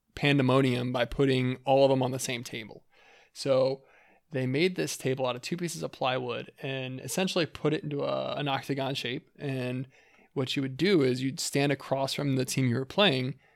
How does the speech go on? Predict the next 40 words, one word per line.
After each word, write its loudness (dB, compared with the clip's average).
and -4
you 6
would 2
just -2
play 4
beer 2
pong. -6
But -4
the -4
challenge 6
was, 0
is -4
that 2
you're 6
throwing 2
a 2
ball, 0
someone 2
else 2
is -4
throwing -4
a -2
ball, -4
someone 0
else -4
is -6
throwing -6
a -8
ball, -4
and -8
someone 0
else -4
is -8
throwing -8
a -10
ball -4
all 6
at -2
different -4
times. -10